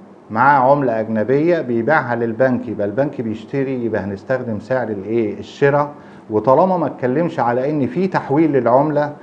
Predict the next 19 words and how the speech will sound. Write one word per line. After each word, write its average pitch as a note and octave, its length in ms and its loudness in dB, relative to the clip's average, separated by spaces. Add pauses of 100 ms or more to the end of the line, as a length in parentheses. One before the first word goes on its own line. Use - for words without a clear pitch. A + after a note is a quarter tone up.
(220)
يبقى C3+ 380 4
إحنا C3+ 260 -2
هنتعامل A#2 520 0
مع B2 380 2 (220)
خانة B2+ 360 2 (220)
الإيه؟ A#2+ 540 2
البنكنوت. G#2+ 640 0 (320)
يبقى A2+ 240 0
إحنا A#2 300 -2
هناخد D3 460 2
سعر B2+ 480 2
الشراء C3 760 2
بنكنوت. B2 560 2 (380)
يبقى A2+ 220 4
سعر F3+ 280 2
الشراء D#3 380 4
بنكنوت C3+ 480 2
عندي C3 300 0
بكام؟ D3 460 2